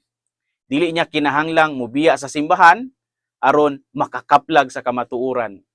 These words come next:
Kay alang kaniya, ug mao ni ang kamatuoran, ang kamatuoran naa na sa Iglesia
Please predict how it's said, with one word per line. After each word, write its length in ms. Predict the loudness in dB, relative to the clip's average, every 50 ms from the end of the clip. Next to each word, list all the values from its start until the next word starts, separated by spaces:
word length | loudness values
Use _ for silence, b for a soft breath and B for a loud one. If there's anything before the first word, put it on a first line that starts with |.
| _ _ _ _ _ _
Kay 80 | -12 -6
alang 480 | 0 2 2 6 6 6 6 4 2 -2
kaniya, 560 | -2 -2 -2 -2 -4 -2 -2 -2 -2 -4 -8 _ _ _ _ _ _ _ _ _ _ _
ug 160 | _ -16 -8
mao 160 | -2 0 0
ni 160 | 2 2 0 -2
ang 80 | 0
kamatuoran, 800 | 0 0 0 0 -2 -4 -4 -2 0 2 4 4 2 2 -2 b b b b b -10
ang 80 | -10 -2
kamatuoran 880 | -2 0 0 0 -2 -2 -2 2 4 4 6 6 4 4 2 0 -4
naa 160 | -2 -2 -2
na 160 | 0 0 -2 -4
sa 160 | -2 -2 -2
Iglesia 720 | -4 -4 -6 -8 -8 -10 -10 -2 2 2 2 2 2 -2